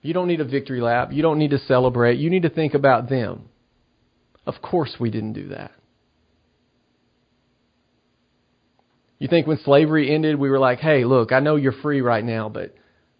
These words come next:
think about, think about all those slave owners that didn't want this to happen, and I really need you to calm down your excitement, your freedom. Y-, y-, y-, yes, you're free, but, but go in a, in a,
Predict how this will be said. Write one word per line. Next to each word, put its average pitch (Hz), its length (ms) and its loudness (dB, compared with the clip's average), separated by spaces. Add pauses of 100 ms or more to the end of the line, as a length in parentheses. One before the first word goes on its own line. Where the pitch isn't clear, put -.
(160)
think 170 160 2
about, 135 380 4
think 165 140 0
about 143 180 4
all 156 240 6
those 175 260 0
slave 151 260 4
owners 113 360 0
that 123 100 2
didn't 143 260 0
want 131 180 0
this 120 160 -4
to 117 120 -4
happen, 110 360 -4
and 117 100 -2
I 135 60 0
really 151 300 -2
need 135 160 -2
you 123 80 -8
to 127 80 -2
calm 127 300 -4
down 117 240 -2
your 107 140 -6
excitement, 92 560 -12 (1000)
your 123 120 -4
freedom. 120 500 -6
Y-, - 220 -12
y-, - 520 -12
y-, 165 180 -18
yes, 165 400 4
you're 156 220 0 (100)
free, 147 500 2 (280)
but, 151 220 2
but 151 180 2
go 175 480 8
in 156 200 0
a, 143 100 2
in 143 220 0
a, 123 260 0